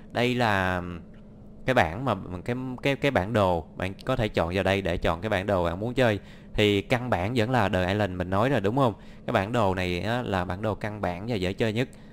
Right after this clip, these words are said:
Nếu mà ai chưa biết chơi thì cứ chơi vào đây mà chơi thôi. Ừm, còn đây là cái bản đồ sa mạc, nó khá là khó sống, nhiều khi bạn mới vào sa mạc bạn sẽ bị sốc và không biết sống như thế nào. Ở đây là A-,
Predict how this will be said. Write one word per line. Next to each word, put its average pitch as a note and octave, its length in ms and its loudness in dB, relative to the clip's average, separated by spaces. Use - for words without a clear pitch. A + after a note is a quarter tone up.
Nếu A#2+ 140 0
mà C3 80 0
ai A2 160 -4
chưa A#2+ 200 2
biết C3+ 160 0
chơi A#2+ 200 4
thì G#2 180 4
cứ B2+ 180 -2
chơi B2 240 2
vào G#2 140 4
đây G#2+ 220 4
mà G#2 80 0
chơi G#2+ 240 2
thôi. A2 220 0
Ừm, A2+ 220 -4
còn A2 160 4
đây A#2 120 4
là A#2 60 6
cái A2 60 -2
bản G#2+ 240 2
đồ B2 160 2
sa A2 260 2
mạc, G2+ 320 0
nó A#2+ 160 -2
khá C3 260 0
là B2 100 2
khó A2+ 160 0
sống, B2+ 260 0
nhiều A#2 140 0
khi A2+ 100 -2
bạn G2 280 -2
mới A#2 200 -2
vào G2+ 180 2
sa G#2 140 -2
mạc F#2+ 220 -2
bạn F2 140 -4
sẽ G#2 120 -4
bị F#2+ 120 -2
sốc C3+ 280 2
và G#2+ 120 -2
không G#2+ 120 -6
biết A2 80 -6
sống A#2+ 260 0
như C3 100 -2
thế A2 120 0
nào. F#2+ 280 0
Ở - 100 -4
đây B2 120 2
là A2 120 2
A-, G#2+ 220 -2